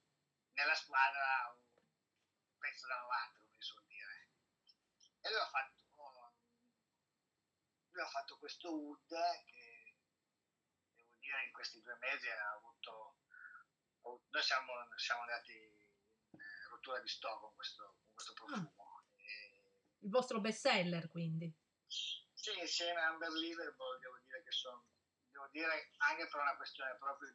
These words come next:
Speaker 1: di, eh, momento stagionale.
Speaker 2: Certo.
Speaker 1: Cioè, questo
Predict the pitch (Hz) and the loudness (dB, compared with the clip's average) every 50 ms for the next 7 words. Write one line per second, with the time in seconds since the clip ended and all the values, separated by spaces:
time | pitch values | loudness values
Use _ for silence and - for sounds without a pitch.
0 | _ _ - - - 1077 - _ _ _ _ _ _ _ - 123 123 127 135 - | _ _ -2 -2 -2 -2 -4 _ _ _ _ _ _ _ -20 -12 -4 -2 0 2
1 | - 147 147 143 147 147 143 - - 147 139 135 135 - - - - - 131 127 | 6 6 6 6 6 2 0 -4 0 2 2 2 2 0 -2 -2 -2 -2 -2 2
2 | - - 147 135 - - - - - - - 208 190 180 - - - 185 175 160 | 4 6 6 4 2 0 -4 -10 -6 0 2 4 4 4 2 0 -2 -2 -2 2
3 | - 147 - - - - | 4 4 4 4 2 0